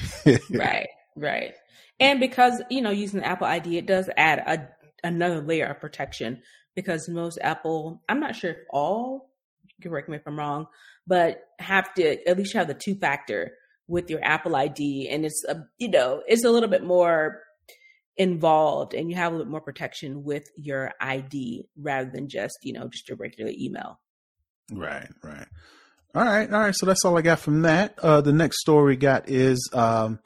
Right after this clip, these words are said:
Speaker 1: Apple Clips. Um, I thought was a pretty cool feature, uh, but I've only been able to use it once because not all developers,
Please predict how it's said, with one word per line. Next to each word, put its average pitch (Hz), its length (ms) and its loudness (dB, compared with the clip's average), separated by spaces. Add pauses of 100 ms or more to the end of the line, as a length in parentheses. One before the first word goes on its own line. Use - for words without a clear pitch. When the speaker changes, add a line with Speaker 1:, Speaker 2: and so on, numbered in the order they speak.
(1160)
Speaker 1:
Apple 127 280 4
Clips. - 880 2
Um, 104 400 -2
I 127 160 0
thought 117 340 4
was 101 160 -4
a 90 40 -12
pretty 104 220 -2
cool 87 220 -10
feature, 87 560 -10
uh, 104 120 -2
but 90 180 -6
I've 95 160 -4
only 117 180 0
been 104 220 -2
able 95 200 -4
to 92 60 -6
use 95 220 -4
it - 80 -8
once 127 520 0
because 98 420 -6
not 92 440 -8
all 92 160 -6
developers, 98 800 0